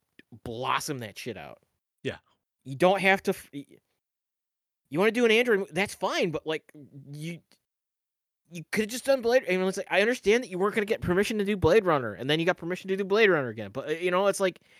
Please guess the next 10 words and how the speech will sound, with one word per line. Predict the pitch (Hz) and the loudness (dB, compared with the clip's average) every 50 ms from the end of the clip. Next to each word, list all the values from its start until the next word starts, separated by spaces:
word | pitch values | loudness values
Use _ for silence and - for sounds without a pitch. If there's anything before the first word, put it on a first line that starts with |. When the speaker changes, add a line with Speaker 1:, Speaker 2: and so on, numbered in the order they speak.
| _ _ _ _ _ _ _ | _ _ _ _ _ _ _
Speaker 1:
d-, | - 185 156 _ - | -16 -16 -16 _ -16
seriously. | - - - - 254 302 311 269 208 - 160 117 - - _ _ | -10 -8 -2 0 2 2 2 2 0 -2 -4 -6 -6 -10 _ _
<sighs> | _ _ _ _ _ _ _ - 277 285 208 - - - _ _ _ _ _ _ _ _ _ _ _ _ _ _ _ _ _ _ - | _ _ _ _ _ _ _ -6 -6 -6 -6 -8 -14 -20 _ _ _ _ _ _ _ _ _ _ _ _ _ _ _ _ _ _ -14
Speaker 2:
Yeah, | 101 87 87 - _ _ _ | -14 -14 -14 -18 _ _ _
just | 175 160 - | -12 -10 -8
keep | - 208 - | -8 -8 -4
Speaker 1:
E-, | - 277 | -2 -2
Speaker 2:
going | 294 147 143 127 113 | -2 -2 -2 -4 -6
with | 110 107 101 | -6 -8 -8
it. | 85 - | -10 -16